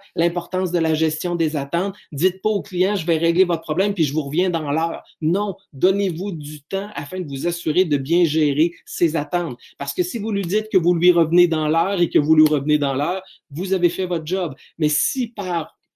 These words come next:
un, un, un problème quelconque, vous l'appelez après une heure et demie,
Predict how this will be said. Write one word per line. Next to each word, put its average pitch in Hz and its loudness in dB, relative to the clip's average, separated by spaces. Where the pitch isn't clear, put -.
un, 143 0
un, 139 -4
un 143 0
problème 185 0
quelconque, 165 0
vous 151 2
l'appelez 165 2
après 143 -2
une 160 4
heure 180 4
et 170 2
demie, 151 2